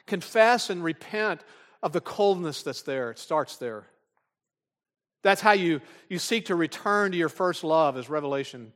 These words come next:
two speaks of. Even praying to the Lord, "Help me have a passion for things that count."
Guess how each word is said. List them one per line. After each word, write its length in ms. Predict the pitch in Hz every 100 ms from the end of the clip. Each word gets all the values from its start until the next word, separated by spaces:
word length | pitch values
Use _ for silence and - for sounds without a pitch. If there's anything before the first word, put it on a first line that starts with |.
| -
two 340 | 139 127 110 95
speaks 380 | - 110 -
of. 200 | 104 101 - _ _ _ _ _ _ _ _ _ _ 226
Even 240 | 262 208
praying 480 | - 214 233 254 214
to 100 | 190
the 100 | 170
Lord, 460 | 170 196 247 190 - - -
"Help 340 | - 254 285
me 180 | 190 165
have 400 | 156 247 262 196
a 80 | 151
passion 600 | - 247 - 254 208 156
for 160 | 175
things 360 | 165 240 262 175
that 160 | 180 -
count." 520 | 240 277 269 -